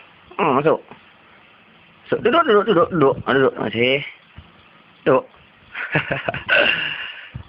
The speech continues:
Hmm. Kamu tadi ada ternampak ada sesuatu benda, kan? Ya, ya, ya. Hmm. Beginilah. Nah, ini duit awak. Ambil lah dua ratus ni. Hah?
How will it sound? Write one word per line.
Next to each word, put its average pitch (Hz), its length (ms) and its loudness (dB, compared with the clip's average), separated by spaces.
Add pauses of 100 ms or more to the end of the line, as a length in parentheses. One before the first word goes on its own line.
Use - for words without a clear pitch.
Hmm. 143 1120 2 (640)
Kamu 180 320 2
tadi 226 320 2
ada 220 80 0
ternampak 175 640 0 (480)
ada 151 160 0
sesuatu 170 320 -2
benda, 190 160 4
kan? 139 240 -2 (720)
Ya, 127 160 2
ya, 127 160 -2
ya. 120 160 -2 (1400)
Hmm. 113 560 0 (320)
Beginilah. 147 380 2 (400)
Nah, 143 140 2 (200)
ini 127 240 0 (320)
duit 120 160 4
awak. 120 240 2 (240)
Ambil 370 320 2
lah 107 160 0
dua 101 160 2
ratus 101 160 -2
ni. 139 240 2 (1120)
Hah? 151 240 -4